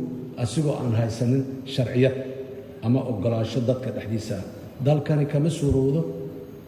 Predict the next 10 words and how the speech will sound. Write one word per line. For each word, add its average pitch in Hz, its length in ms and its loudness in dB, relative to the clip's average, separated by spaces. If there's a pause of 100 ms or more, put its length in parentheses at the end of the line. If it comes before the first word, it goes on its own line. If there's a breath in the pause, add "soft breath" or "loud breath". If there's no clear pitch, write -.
(340)
koox 156 320 4
gaara 135 400 2 (800)
iyo 110 160 0
hayb 151 280 4
gaara, 143 380 2 (640)
dad 147 160 4
sheeganaya 135 500 4
iyo 113 160 2
deegaano 143 420 4
gaara, 131 380 4